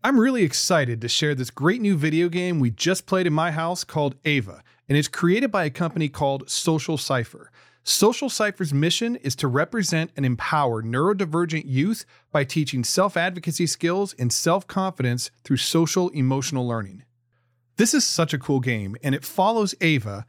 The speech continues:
an autistic space pirate, as she navigates her way through social challenges, self-doubt, and connecting with her community. Ava is helping kids in over two hundred and twenty schools and therapy centers across six countries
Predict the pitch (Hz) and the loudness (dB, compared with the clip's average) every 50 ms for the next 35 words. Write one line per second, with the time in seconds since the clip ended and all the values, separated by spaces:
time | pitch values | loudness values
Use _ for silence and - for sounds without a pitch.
0 | _ _ _ - 131 - 160 160 196 - - 220 - - 190 - - - - 156 | _ _ _ -2 -2 2 2 2 2 2 -2 -4 -2 -2 -4 -4 -4 -4 -2 -2
1 | 143 139 - - - - 98 92 95 104 - _ 131 - - 139 120 113 127 139 | -2 -2 -4 -6 -6 -4 -4 -4 -6 -8 -8 _ -2 0 0 2 2 2 2 2
2 | 160 196 190 190 - 220 220 - - 214 170 143 143 143 143 135 - - 104 - | 0 0 -2 -2 -4 -4 -4 -2 -2 0 0 2 0 0 -2 -4 -6 -8 -6 -4
3 | - - 156 160 175 - 190 170 - - 175 180 190 190 190 180 196 214 196 - | -2 0 2 0 2 0 -4 -2 -2 -2 0 0 -2 -4 -4 -4 -4 -2 -2 -4
4 | - - - - - 175 185 180 - - 170 160 160 170 180 - _ - 156 135 | -2 -2 -2 0 0 0 0 0 -2 -2 -2 -2 0 -2 -4 -8 _ -4 -4 -2
5 | 127 - 135 127 139 147 - - - 156 143 131 131 143 127 131 - - 123 120 | 0 0 0 2 0 0 -2 -2 -2 -2 -2 -2 -2 -4 -4 -4 -4 -4 -4 -4
6 | 117 110 101 - - - _ _ _ - - - - - - - - _ 165 180 | -4 -6 -8 -10 -16 -20 _ _ _ -20 -20 -20 -18 -18 -18 -20 -2 _ 2 4
7 | 214 208 247 196 156 - 175 170 170 - 175 160 - - 147 131 127 117 127 123 | 4 4 2 0 0 0 0 0 0 -2 -4 -6 -2 0 0 0 2 0 -2 -2
8 | 113 117 - - - 240 240 220 226 220 208 175 151 - - 165 156 147 131 - | -4 -4 -4 0 2 4 4 4 2 2 2 0 0 2 0 0 0 0 0 -2
9 | - - 185 202 220 214 196 165 147 127 160 160 160 160 160 135 123 - - 120 | -2 0 0 0 0 0 0 -2 -2 0 0 0 0 0 -2 -2 -2 -2 -2 -2
10 | 117 113 113 - - 131 - - 143 131 120 - - - - 240 233 - - - | -2 -4 -6 -8 -12 -12 -4 -2 0 0 2 0 0 0 0 0 -2 -2 -6 -10
11 | - _ - - - 233 214 - - - - - - - - | -8 _ -2 0 2 2 2 0 -2 -6 -8 -10 -12 -16 -16